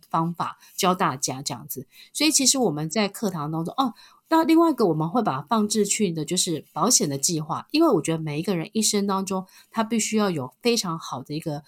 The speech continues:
聪明的保险计划。那因为之前很多人呢，他不会理财，所以他买了很多的储蓄险或投资型保单。那其实，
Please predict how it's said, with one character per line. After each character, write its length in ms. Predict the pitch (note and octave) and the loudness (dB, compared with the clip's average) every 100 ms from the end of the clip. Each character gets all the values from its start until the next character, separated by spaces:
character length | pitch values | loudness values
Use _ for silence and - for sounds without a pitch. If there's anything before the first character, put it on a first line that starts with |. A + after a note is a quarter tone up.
| _ | _
聪 200 | - B3+ | -2 2
明 160 | A#3+ F3 | 2 2
的 60 | |
保 180 | D#3+ C#3+ | -2 -2
险 220 | F3 D3 | -2 -2
计 160 | C#3+ D#3+ | -2 -4
划。 180 | E3 G3 | -4 -2
那 140 | C4 C#4+ | 0 4
因 140 | D#4 | 4
为 100 | C4 - | 2 2
之 180 | E4 | 4
前 160 | E4 C4 | 6 4
很 160 | G3+ D#3 | 2 0
多 160 | G3+ | 2
人 160 | G3+ D#3+ | 2 2
呢， 200 | D#3+ E3 - - | -2 -4 -8 -12
他 100 | B3 | -8
不 140 | F#3 | 0
会 140 | A3+ | 2
理 100 | G#3 | 2
财， 160 | B2+ E3 | 0 -2
所 160 | D#3+ G3+ | -2 -2
以 20 | |
他 220 | G3 A3+ | 0 2
买 160 | G3+ C#3+ | 2 0
了 80 | |
很 100 | D#3 D3 | -6 -6
多 120 | F#3 | -6
的 100 | F#3 | -6
储 280 | - - E3+ | -6 -8 -6
蓄 240 | - A#3 | -2 0
险 260 | F#3+ - D#3 - - - | 0 -2 -4 -16 -14 2
或 120 | A#3 | 2
投 220 | A3+ E3+ | 2 -2
资 160 | D#3+ G3+ | 2 2
型 180 | - | 2
保 200 | D#3+ B2+ - | -4 -8 -10
单。 220 | C3+ B2+ - - - | -12 -12 -14 -16 -2
那 120 | F#4 | 2
其 160 | - | 4
实， 240 | A3 A3 | 6 4